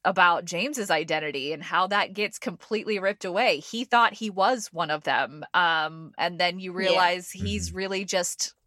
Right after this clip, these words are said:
Speaker 1: you know, fragile, aspiring writer writing the
Speaker 3: A play toy.
Speaker 1: coattails of,
Speaker 2: That was
Speaker 1: you know, his wife
Speaker 2: crazy.
Speaker 1: and his, his father-in-law. And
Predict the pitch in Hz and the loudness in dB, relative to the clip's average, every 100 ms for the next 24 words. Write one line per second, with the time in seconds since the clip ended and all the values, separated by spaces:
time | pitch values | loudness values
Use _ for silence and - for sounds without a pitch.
0 | - 202 196 180 175 - 202 202 202 180 | -10 -2 2 2 2 2 4 4 4 2
1 | 175 - - _ - 180 - 196 190 175 | 0 -4 -20 _ -4 -2 4 6 4 0
2 | 175 196 226 190 180 170 175 165 - 185 | 2 2 2 2 2 0 -2 -6 -2 0
3 | 95 185 170 165 170 175 - 160 151 185 | 0 2 2 2 -2 -4 0 0 4 4
4 | 196 180 175 175 147 180 175 165 160 165 | 4 2 -2 0 0 -2 -8 0 2 4
5 | 170 - 175 170 170 208 - - 175 165 | 2 -6 -6 -6 -8 -14 -20 -10 -6 -2
6 | - 160 165 170 170 165 - _ 175 165 | 2 4 4 0 -2 -4 -8 _ -4 -2
7 | 160 156 156 165 147 156 | 0 0 0 -2 -4 -10